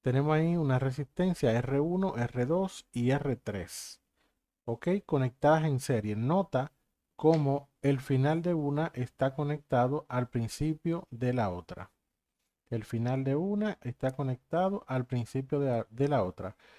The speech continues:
Y los extremos que me quedan libres me da entonces mi resistencia total. ¿Qué tengo que hacer? Simplemente sumar toda la resistencia.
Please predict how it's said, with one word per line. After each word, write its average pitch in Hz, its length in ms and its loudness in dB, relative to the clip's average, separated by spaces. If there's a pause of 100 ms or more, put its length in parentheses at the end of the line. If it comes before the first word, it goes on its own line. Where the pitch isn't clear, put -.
(320)
Y 170 120 4
los 175 240 4
extremos 185 520 2
que 143 100 0
me 131 160 2
quedan 160 340 0
libres 202 400 0
me 131 280 2
da 135 160 4
entonces 160 480 0
mi 135 140 2
resistencia 143 920 -2 (300)
total. 98 580 -4 (800)
¿Qué 139 160 2
tengo 165 240 2
que 180 100 -2
hacer? 202 380 0 (100)
Simplemente 160 1120 0
sumar 139 640 0
toda 165 360 2
la 143 100 4
resistencia. 101 880 -8